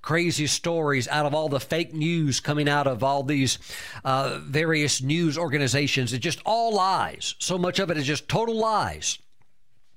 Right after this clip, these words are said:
And if you don't have on the helmet of salvation, you'll be confused. And the worst thing is to believe a lie,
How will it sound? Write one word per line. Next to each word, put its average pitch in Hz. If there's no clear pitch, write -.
And 180
if 143
you 151
don't 208
have 185
on 190
the 156
helmet 185
of 147
salvation, 165
you'll 156
be 165
confused. 156
And 139
the 131
worst 170
thing 156
is 147
to 143
believe 151
a 170
lie, 127